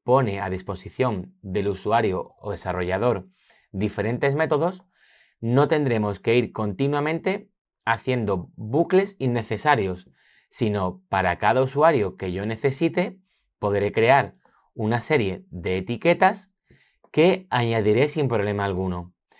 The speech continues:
Entre ellas, puedo añadir etiquetas como I D, nif,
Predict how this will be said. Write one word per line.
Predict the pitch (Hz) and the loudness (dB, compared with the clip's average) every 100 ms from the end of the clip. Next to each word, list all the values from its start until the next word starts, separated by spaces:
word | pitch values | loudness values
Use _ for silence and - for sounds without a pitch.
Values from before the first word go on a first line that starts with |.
| - - | -20 -14
Entre | - 117 104 117 | -4 0 4 6
ellas, | 139 135 95 87 - _ _ _ - | 6 6 2 -2 -16 _ _ _ 2
puedo | 120 127 | 4 4
añadir | 131 135 139 101 - | 4 4 2 0 -6
etiquetas | 104 95 95 - 139 107 85 - _ _ | -8 -6 -4 0 2 0 -4 -10 _ _
como | - 131 110 90 87 _ _ _ _ _ _ | 2 4 4 -2 -8 _ _ _ _ _ _
I | 92 87 | -10 0
D, | 117 160 202 - _ _ _ _ _ _ _ _ | 2 2 0 -8 _ _ _ _ _ _ _ _
nif, | 92 95 120 143 175 180 | -10 -2 0 0 -2 -8